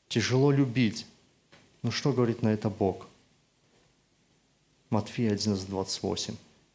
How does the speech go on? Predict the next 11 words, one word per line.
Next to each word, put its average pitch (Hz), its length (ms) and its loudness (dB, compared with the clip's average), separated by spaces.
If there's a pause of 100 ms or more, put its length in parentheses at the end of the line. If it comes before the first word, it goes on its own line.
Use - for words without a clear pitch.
(120)
«Придите 117 440 -4
ко 104 120 -4
мне 104 160 2
все 104 240 -2
уставшие 107 560 -2
и 101 40 0
обременённые, 98 800 0 (380)
и 101 60 -2
я 98 120 0
успокою 98 680 -4
вас». 90 320 -4